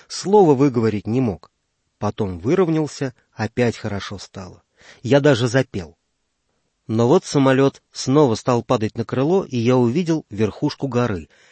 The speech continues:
а на ней стоит торчком что-то вроде стрекозиного хвоста. Покатился я на бок. Кажется мне, что падает самолет. Уцепиться не за что. За собственную шубу ухватился. Потом мы сели,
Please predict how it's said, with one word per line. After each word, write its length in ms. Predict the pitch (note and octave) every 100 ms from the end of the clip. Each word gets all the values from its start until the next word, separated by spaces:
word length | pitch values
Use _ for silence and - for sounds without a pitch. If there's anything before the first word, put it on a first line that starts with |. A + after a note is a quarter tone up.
| _ -
а 80 | G#2
на 140 | G#2+
ней 320 | A#2+ G#3+ G#3 -
стоит 460 | - - A2 D3+ _
торчком 500 | A#2 G#2+ - C3+ C#3
что-то 320 | - F3+ D#3
вроде 260 | A2+ C#3 B2
стрекозиного 720 | - A#2 - A2+ A#2 B2+ A2
хвоста. 540 | - A2 G#2+ - - _ _ _ _ _ _ _ _ _ _ _
Покатился 600 | A2+ G#2+ G2 D3 C3+ B2+
я 120 | B2+
на 220 | A#2+ G#2
бок. 240 | E2+ - _ _
Кажется 420 | - E3 D3+ -
мне, 160 | D3 D3
что 220 | - -
падает 420 | - F#3+ A#2 G#2
самолет. 560 | - A2 A2+ C3 G2 - _ -
Уцепиться 640 | C3 - F3+ G#3+ - -
не 220 | B2+ F#3+
за 120 | B2+
что. 280 | A2 - G2 _ _ _ _ _ _ -
За 160 | A#2+
собственную 600 | A2+ D3 - - B2+ B2+ A#2+
шубу 320 | - B2+ F#2+
ухватился. 680 | F#2 A2 G2 G2+ E2+ - - _ _ _ _ _ _ _ _ -
Потом 340 | A2+ - A#2
мы 140 | G#2 F#2+
сели, 400 | - D#3+ D#3